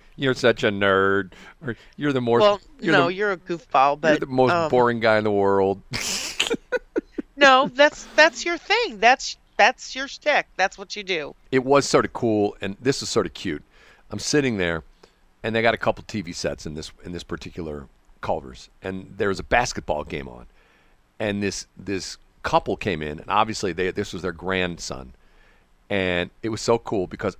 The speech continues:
Speaker 1: this kid had to be, like, maybe three, four years old, and as they came around the corner to this table, the kid's, you know, leading the way. He's like, you know, brave little kid walking in front of the grandparents, and he looks up the T V set, and he says, "Oh, great, basketball!" <laughs> And I thought that was so cute.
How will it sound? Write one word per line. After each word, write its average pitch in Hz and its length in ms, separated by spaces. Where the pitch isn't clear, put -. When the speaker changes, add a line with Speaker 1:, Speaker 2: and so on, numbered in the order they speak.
Speaker 1:
this 139 200
kid 101 180
had 85 140
to 78 80
be, 80 80
like, 76 240
maybe 95 180
three, 85 220
four 76 240
years 71 180
old, 64 220
and 101 80
as 92 80
they 101 100
came 143 360
around 110 240
the 90 40
corner 90 520
to 78 200
this 90 200
table, 82 480
the - 80
kid's, 104 480
you 107 80
know, 87 80
leading 92 300
the 85 60
way. 87 240
He's 90 160
like, 82 240
you 92 100
know, 76 200
brave 101 200
little 85 120
kid 80 280
walking 87 320
in - 20
front 85 240
of 80 60
the - 20
grandparents, 78 640
and 110 80
he 107 60
looks 127 240
up - 80
the - 60
T 139 160
V 127 100
set, 131 200
and - 80
he 147 60
says, - 220
"Oh, 381 260
great, 359 320
basketball!" 180 760
<laughs> - 180
And 170 100
I 185 100
thought 147 200
that - 80
was 107 120
so 123 140
cute. - 360